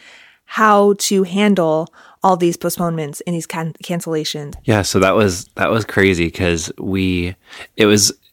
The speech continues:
Speaker 2: you know, just to back up, as educators, I think as soon as things started happening, we just started getting reached out to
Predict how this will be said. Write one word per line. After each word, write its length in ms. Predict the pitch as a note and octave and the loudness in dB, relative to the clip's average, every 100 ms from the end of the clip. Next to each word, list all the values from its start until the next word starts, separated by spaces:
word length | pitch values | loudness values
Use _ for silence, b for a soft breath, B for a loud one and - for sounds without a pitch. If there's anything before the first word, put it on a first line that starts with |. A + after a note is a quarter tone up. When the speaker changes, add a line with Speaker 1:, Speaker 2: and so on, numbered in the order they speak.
| _ | _
Speaker 2:
you 100 | A#2 | 0
know, 200 | G2 F#2 | 2 0
just 180 | F2 - | -2 -2
to 40 | |
back 260 | G#2+ F#2+ G2 | 0 0 0
up, 360 | G2+ D#2 - - _ _ - | 0 0 -4 -16 _ _ -4
as 180 | F#2+ - | -2 0
educators, 800 | G2 F#2+ G#2 F2+ E2 E2 F2 E2 | 0 -2 -4 -2 0 0 -2 -4
I 120 | F2 | -6
think 440 | - F2+ F2 - - - | -2 -2 -2 -8 -10 -6
as 140 | F#2+ | -4
soon 200 | - A2 | -2 -2
as 120 | G2+ | -2
things 240 | - F#2+ F#2 | -2 -2 0
started 280 | F2+ E2+ | -2 -2
happening, 600 | E2 F#2 - E2+ D2 E2 F2+ B B B - | -2 -6 -4 -8 -8 -8 -12 B B B -4
we 80 | G#2+ | -2
just 80 | G#2+ | 0
started 180 | - F#2 | 0 0
getting 220 | F2+ E2+ | 0 -2
reached 280 | E2 E2 - | -2 -4 -4
out 220 | D#2+ D2+ | -4 -4
to 260 | - - | -6 -10